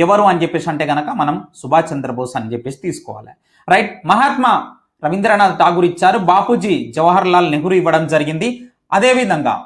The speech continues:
most important అయినటువంటి మరొక టైటిల్ ఉన్నది. So ఈ టైటిల్ మీద మనకు బిట్టు వచ్చేటటువంటి అవకాశం అయితే ఉన్నదన్నమాట. So ఏంటి సార్ అని చెప్పేసి ఒకసారి చూస్తే గనక, సార్ మరి ఇక్కడ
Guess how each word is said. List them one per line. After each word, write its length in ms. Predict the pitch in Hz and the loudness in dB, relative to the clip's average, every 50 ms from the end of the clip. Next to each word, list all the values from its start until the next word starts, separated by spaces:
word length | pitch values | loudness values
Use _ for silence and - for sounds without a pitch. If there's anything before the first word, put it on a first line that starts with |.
| - 147 170 | -8 0 2
most 300 | 233 269 294 294 - - 233 196 | 4 4 4 2 0 -4 -4 -4
important 440 | 208 190 196 208 202 190 185 175 175 | -2 0 2 2 2 2 2 2 2
అయినటువంటి 520 | 170 170 165 156 156 165 160 160 151 - 202 185 160 | 2 2 2 0 2 0 -2 -2 -2 -4 -4 0 2
మరొక 260 | 151 156 170 170 180 170 - | 2 2 4 2 0 0 2
టైటిల్ 320 | 156 156 147 147 160 160 156 151 | 0 0 0 -2 -2 -2 0 0
ఉన్నది. 240 | 147 147 151 214 277 302 - - _ _ _ _ - | 0 0 0 -2 -4 -4 -6 -12 _ _ _ _ -6
So 80 | - 214 202 190 202 | -2 -2 0 0 0
ఈ 60 | 233 226 202 | -2 0 2
టైటిల్ 320 | 214 185 185 165 180 175 175 165 | 2 2 2 2 0 0 0 0
మీద 140 | 156 160 185 196 170 | 0 -2 0 0 0
మనకు 240 | 151 156 156 - 208 170 151 | -2 -2 -4 -4 -6 -6 -6
బిట్టు 280 | 165 - - 208 196 180 - - - | -6 -6 -4 -2 -2 -2 -4 -6 -12
వచ్చేటటువంటి 540 | 139 - - 196 170 160 - 160 151 139 139 135 | -12 -8 -6 -4 -4 -2 0 -2 0 2 2 0
అవకాశం 300 | 135 127 131 - - 139 127 | 2 0 -2 -4 -4 -8 -6
అయితే 120 | - 156 139 | -6 -6 -6
ఉన్నదన్నమాట. 400 | 117 104 101 101 95 95 - - - - | -6 -8 -10 -12 -12 -14 -16 -16 -18 -10
So 60 | - 170 165 175 | -6 -2 0 0
ఏంటి 200 | 196 202 196 208 - | 0 0 -2 -2 0
సార్ 140 | 190 185 175 175 | 2 2 4 2
అని 120 | 175 170 | 2 0
చెప్పేసి 260 | 165 160 170 156 - 160 | 0 -2 -2 -2 -2 -2
ఒకసారి 260 | - 156 151 160 156 147 | -2 0 0 0 0 0
చూస్తే 240 | 156 151 - - 175 151 | -4 -6 -4 -4 0 2
గనక, 180 | 151 160 165 214 196 170 151 - - - _ _ _ _ _ _ - - | 2 2 2 2 2 2 0 -2 -6 -12 _ _ _ _ _ _ -4 0
సార్ 140 | 233 233 240 240 | 2 2 4 4
మరి 100 | 233 233 | 4 4
ఇక్కడ 140 | 233 240 226 | 2 2 2